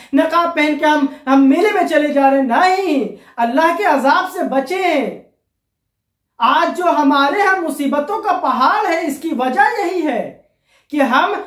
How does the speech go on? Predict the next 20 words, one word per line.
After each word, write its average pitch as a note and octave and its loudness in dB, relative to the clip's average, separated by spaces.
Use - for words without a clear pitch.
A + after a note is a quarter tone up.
हकीकत D#4 -2
से F#4 -6
दूर F4 0
हो G4 2
रहे E4+ 0
हैं, A3+ -4
हम D4 -2
सुन्नत D#4+ 0
रसूल E4 0
से G4+ -4
दूर E4 -2
हो F#4 2
गए, C4+ 0
हम D#4+ 2
फरमाने D#4 0
इलाही C#4 2
से G#4 -4
दूर E4+ -2
हो F4 0
गए, B3+ -4